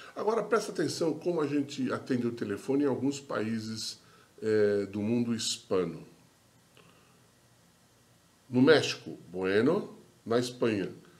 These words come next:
dígame, diga ou dígame, si.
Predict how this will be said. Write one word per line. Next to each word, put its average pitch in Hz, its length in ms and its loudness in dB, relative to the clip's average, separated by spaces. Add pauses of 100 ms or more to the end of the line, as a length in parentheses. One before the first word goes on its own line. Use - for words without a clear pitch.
(580)
dígame, 123 760 2 (840)
diga 123 460 -4 (300)
ou 95 320 -4
dígame, 131 800 0 (260)
si. 127 720 -4